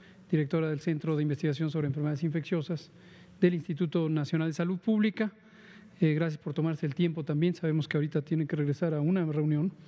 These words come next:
<laughs> entonces no la retenemos más. Pero las recomendaciones aquí quedan, quedan en esta grabación de las conferencias y desde luego en la presentación que la propia doctora Alpuche, a nombre del Grupo Técnico Asesor, nos ha,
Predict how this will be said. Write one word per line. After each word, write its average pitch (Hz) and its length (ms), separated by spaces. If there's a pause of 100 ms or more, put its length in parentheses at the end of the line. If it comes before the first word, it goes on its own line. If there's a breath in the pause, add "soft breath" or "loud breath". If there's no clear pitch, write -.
<laughs> - 240
entonces 175 580
no 180 180
la 175 100
retenemos 160 540
más. 185 360 (440 loud breath)
Pero 165 160
las 165 140
recomendaciones 170 680
aquí 185 220
quedan, 208 340
quedan 190 500
en 165 300
esta 170 240
grabación 170 540
de 175 80
las 156 180
conferencias 202 680 (300 loud breath)
y 175 60
desde 170 200
luego 180 220
en 175 60
la 156 100
presentación 156 580
que 165 100
la 147 100
propia 156 320
doctora 151 320
Alpuche, 160 460 (360 loud breath)
a 160 100
nombre 160 240
del 147 80
Grupo 156 240
Técnico 156 360
Asesor, 151 480 (400 loud breath)
nos 151 280
ha, 151 320